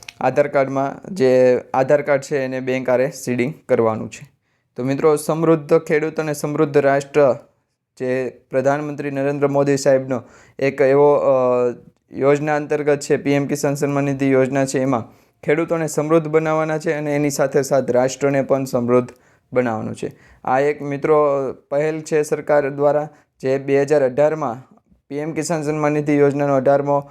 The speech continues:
હપ્તો અત્યારે પહોંચી ગયો, એ બે હજાર અઢારમાં જે સરકાર દ્વારા છે એ જાહેર કરવામાં આવેલી યોજના છે,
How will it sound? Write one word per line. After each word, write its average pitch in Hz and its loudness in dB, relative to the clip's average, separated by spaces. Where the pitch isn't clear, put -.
હપ્તો 131 -2
અત્યારે 147 2
પહોંચી 151 -4
ગયો, 131 2
એ 139 4
બે 139 2
હજાર 143 2
અઢારમાં 139 0
જે 139 -6
સરકાર 143 -2
દ્વારા 143 2
છે 147 -6
એ 139 -4
જાહેર 139 0
કરવામાં 135 -2
આવેલી 131 -4
યોજના 120 0
છે, 110 -12